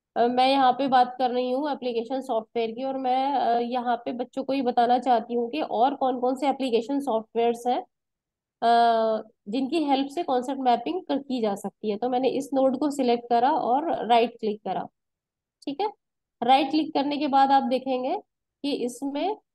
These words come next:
option आ रहा है ऐड notes का, add keywords का, generate keywords का, ऐड यूआरएल का, add image या file, add मोड, most relevant Flickr image। अगर कोई Flickr image आप ऐड करना चाहते हैं तो,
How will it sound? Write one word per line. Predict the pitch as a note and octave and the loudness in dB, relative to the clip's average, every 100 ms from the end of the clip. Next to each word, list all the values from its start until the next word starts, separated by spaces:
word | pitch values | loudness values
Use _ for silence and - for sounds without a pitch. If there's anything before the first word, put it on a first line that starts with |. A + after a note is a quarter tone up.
| _ _ - | _ _ -4
option | B3 B3 D4 | -4 -4 0
आ | C4 B3+ | 2 4
रहा | D4+ | 2
है | - A3 A#3+ | 2 2 2
ऐड | B3+ | 2
notes | B3 A#3+ B3+ C4+ - | 0 0 0 -4 -12
का, | D4 F#4 - _ - | -10 -10 -12 _ -6
add | G#3 A#3 A#3+ | -2 -2 -2
keywords | - A3+ A#3+ A#3 B3 B3+ - | -8 -10 -6 0 0 0 -2
का, | C4 E4 - _ _ _ - | -4 -4 -8 _ _ _ -8
generate | G3+ C4+ C4 C4+ C#4 C#4 | 0 4 4 2 -2 -2
keywords | C#4+ C#4+ C4+ C#4 B3 - | -4 -2 0 0 0 -4
का, | C#4+ D#4 - _ _ _ _ _ _ | -2 -2 -4 _ _ _ _ _ _
ऐड | A3 A#3+ C4 | 4 4 4
यूआरएल | B3 B3 A#3+ A#3 B3+ C4+ | 2 2 6 6 4 0
का, | - C4+ E4 - _ _ - | 0 -2 -2 -8 _ _ -2
add | A3 B3 A#3 | 0 0 -2
image | G#3+ A#3 B3 D4 C#4 B3+ | -6 -2 0 0 -4 -6
या | B3+ | -6
file, | - A3 G#3+ A#3+ E4+ F4 - - | -2 0 2 0 -2 -6 -8 -2
add | G#3+ B3+ B3+ | 2 2 0
मोड, | A3 A3+ C4 C#4+ - - | -4 -2 -2 -4 -8 -8
most | A3 A3+ D4 - C#4 | -2 0 -2 -4 -2
relevant | B3 A#3 B3+ C#4 B3 | 0 0 -2 -4 -4
Flickr | A#3 B3+ B3 A3+ | -4 -2 -2 -2
image। | A#3 C#4 | -4 -6
अगर | C4+ C4 | -6 -6
कोई | C#4 | -6
Flickr | B3+ A#3+ B3 | -6 -4 -2
image | A#3+ B3 A#3+ | -2 -2 0
आप | A#3+ A#3+ | 0 0
ऐड | A3 A3 | -2 -2
करना | G#3 G3+ G3 | -8 -8 -8
चाहते | G3 F#3 - | -6 -6 -4
हैं | C4+ E4+ _ _ _ _ _ | -4 -6 _ _ _ _ _
तो, | D4 G4+ - | 2 4 2